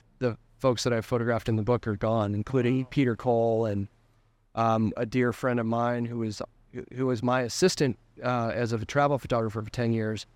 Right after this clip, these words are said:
Speaker 1: but he assisted me, uh, with half of the photographs here. So again, if I'm looking beyond the frame, <clears throat> he's in half these images.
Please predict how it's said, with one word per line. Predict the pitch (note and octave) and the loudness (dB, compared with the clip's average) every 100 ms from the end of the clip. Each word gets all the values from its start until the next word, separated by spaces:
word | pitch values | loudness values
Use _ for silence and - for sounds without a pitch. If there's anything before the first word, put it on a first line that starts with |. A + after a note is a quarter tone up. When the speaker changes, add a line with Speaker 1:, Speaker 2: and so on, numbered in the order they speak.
| _ | _
Speaker 1:
but | D#3+ C3+ | -2 -2
he | A#2 D3+ D3 C#3 | 2 2 2 0
assisted | C#3 - E3 - C3 | -2 0 0 0 0
me, | C3 | 0
uh, | B2 | 0
with | A#2+ A2+ | -2 0
half | C3 A#2 | 0 0
of | A#2+ | -2
the | A2 | -4
photographs | - C3 C3+ A#2 G#2 - | 0 0 2 0 -2 -2
here. | A2 G2+ | -4 -4
So | - A#2+ A2 - _ _ _ _ | -2 -2 -2 -8 _ _ _ _
again, | - C3+ C#3+ C#3 | -6 2 2 4
if | D3 | 2
I'm | C3 | 2
looking | C#3+ C#3+ B2+ | 0 0 0
beyond | B2+ B2+ B2+ | 0 0 0
the | |
frame, | A#2 - C#3 C3+ C3 A#2 - _ _ | -2 0 2 2 0 -4 -10 _ _
<clears throat> | - E3 B2+ | -6 -4 -2
he's | A#2 D3+ C#3+ | 0 0 2
in | C#3 B2 | 0 0
half | B2 A#2 | -2 -2
these | C3 A2 | -2 -2
images. | A#2+ A#2 G#2+ G2 G#2+ | 0 0 -2 -4 -8